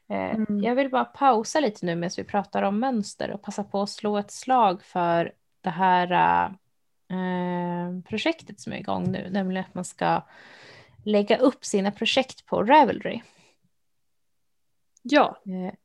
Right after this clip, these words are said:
Speaker 1: eftersom
Speaker 2: Jag har
Speaker 1: att
Speaker 2: faktiskt skrivit det i mina preparations för podden också, att vi ska
Speaker 1: Ja.
Speaker 2: nämna det.
Speaker 1: Därför att, eh, när man är inne på Ravelry så finns det en sån här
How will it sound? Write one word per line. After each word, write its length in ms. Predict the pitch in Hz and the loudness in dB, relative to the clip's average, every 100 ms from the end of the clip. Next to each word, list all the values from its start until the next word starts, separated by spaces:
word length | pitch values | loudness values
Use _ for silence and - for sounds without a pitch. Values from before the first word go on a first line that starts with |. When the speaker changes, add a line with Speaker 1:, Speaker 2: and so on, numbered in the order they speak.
| 247 | 0
Speaker 1:
eftersom 480 | 233 - 214 220 214 | 0 -2 0 2 6
Speaker 2:
Jag 80 | 254 | 6
har 60 | |
Speaker 1:
att 60 | 262 | 4
Speaker 2:
faktiskt 260 | 262 240 | 0 -2
skrivit 300 | - 240 240 | 0 0 4
det 180 | 233 202 | 4 4
i 320 | 185 202 208 202 | 0 -2 -2 -2
mina 460 | 202 196 190 196 - _ _ - | -2 0 0 -2 -8 _ _ -8
preparations 720 | 202 196 208 214 202 196 202 | -6 -4 -2 0 0 -2 -4
för 60 | 208 | -6
podden 340 | 226 196 190 | -6 -2 -2
också, 200 | 202 - | -4 -6
att 180 | 196 - | -10 -8
vi 60 | 202 | -8
ska 160 | - 294 | 0 4
Speaker 1:
Ja. 160 | 262 | 4
Speaker 2:
nämna 280 | 202 196 196 | 4 0 -4
det. 160 | 180 - _ _ _ _ - - - - _ | -8 -14 _ _ _ _ -20 -20 -20 -20 _
Speaker 1:
Därför 320 | 233 226 233 | 2 2 4
att, 320 | 226 226 - - _ _ _ - | 4 2 -4 -20 _ _ _ 0
eh, 580 | 208 202 196 190 190 - _ _ _ _ _ _ _ | 4 4 4 2 0 -4 _ _ _ _ _ _ _
när 180 | - 220 | -2 0
man 160 | 226 247 | 2 0
är 40 | |
inne 280 | 277 269 285 | 0 0 0
på 120 | 240 | 2
Ravelry 320 | 208 190 185 | 4 4 0
så 140 | 202 214 | -2 -2
finns 260 | 220 202 190 | 0 0 0
det 80 | |
en 60 | 185 | -4
sån 140 | 170 | 0
här 120 | 165 | 0